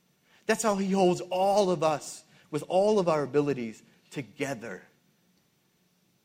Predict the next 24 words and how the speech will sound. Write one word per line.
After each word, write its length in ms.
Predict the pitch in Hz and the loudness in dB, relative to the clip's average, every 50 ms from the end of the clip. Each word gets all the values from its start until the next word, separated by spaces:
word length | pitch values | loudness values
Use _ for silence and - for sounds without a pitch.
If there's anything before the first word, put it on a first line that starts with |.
| _ _ _ | _ _ _
If 140 | - 156 - | -12 -8 -6
we 100 | 180 156 | -6 -4
don't 300 | - 175 180 233 269 185 | 0 4 4 4 4 2
embrace 560 | 175 143 117 135 165 180 185 190 185 - - | 0 -2 0 4 4 4 4 4 0 -6 -10
the 160 | - 139 131 | -10 -10 -8
simple 420 | - - - - 202 208 190 208 190 | -6 -4 -2 -2 -2 0 2 2 2
message 380 | 180 170 170 170 170 147 131 | 2 2 0 -2 -4 -10 -10
of 160 | 135 117 - | -12 -14 -6
Christ 400 | - - 185 170 151 - - - | 2 6 6 6 6 2 -4 -4
together, 720 | - 190 156 120 - 156 160 156 151 - 117 95 90 - - _ _ _ _ _ _ _ _ _ _ _ _ _ _ _ _ _ _ _ _ _ _ _ _ _ _ _ _ _ - | -2 -4 -4 -4 -2 -2 -2 -2 -2 -6 -12 -12 -12 -14 -20 _ _ _ _ _ _ _ _ _ _ _ _ _ _ _ _ _ _ _ _ _ _ _ _ _ _ _ _ _ -12
then 160 | 135 127 110 | -12 -10 -6
that 240 | - 160 165 160 - - _ _ _ _ _ _ - 113 | -6 -4 -4 -6 -8 -12 _ _ _ _ _ _ -16 -14
begins 440 | 139 117 143 147 151 151 143 - - - | -8 -4 -2 -2 -2 -2 -4 -8 -10 -8
to 260 | 147 139 127 117 110 - - _ _ _ _ _ _ _ 117 | -8 -6 -6 -6 -8 -12 -18 _ _ _ _ _ _ _ -8
divide 440 | 139 131 107 120 135 143 139 139 139 | -8 -6 -6 -4 -4 -4 -4 -4 -6
us 160 | 123 - - | -10 -10 -12
apart. 360 | 120 - - 135 127 110 - - - - - | -14 -8 -4 -4 -4 -4 -4 -8 -18 -8 -4
It 200 | - 160 131 113 | -4 -4 0 4
builds 460 | 170 180 185 185 170 - - - - - - - - - | 6 8 8 8 6 4 0 -6 -6 -10 -14 -20 -20 -14
fingers 640 | - - - - 202 208 196 165 143 127 123 117 110 | -10 -6 0 2 4 4 4 4 2 0 -4 -4 -4
into 300 | 139 143 139 - 165 151 | -4 -4 -4 -4 -6 -4
all 320 | - 156 175 190 196 185 175 | 0 2 4 4 4 2 0
other 220 | 170 156 156 147 | 0 -2 -2 -4
kinds 760 | - - - - 175 175 170 156 143 123 113 107 - - - | -4 -6 -6 -2 0 0 0 0 -2 -4 -6 -8 -10 -12 -14